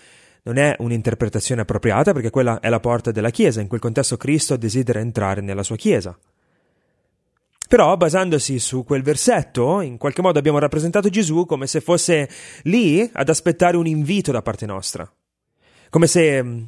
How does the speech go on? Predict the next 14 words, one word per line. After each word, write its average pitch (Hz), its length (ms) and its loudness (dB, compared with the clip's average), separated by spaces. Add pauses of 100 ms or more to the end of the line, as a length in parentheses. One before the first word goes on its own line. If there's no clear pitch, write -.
attendesse 165 760 2
un'opportunità, 131 920 -4 (1500)
rimanendo 123 840 2 (120)
lì, 127 440 4
per 101 140 -6
così 107 200 0
dire, 117 400 2 (320)
quieto, 107 720 0 (640)
finché 120 480 0
non 113 160 0
decidiamo 113 580 2
finalmente 104 760 -2 (420)
di 104 160 -6
invitarlo. 98 720 -2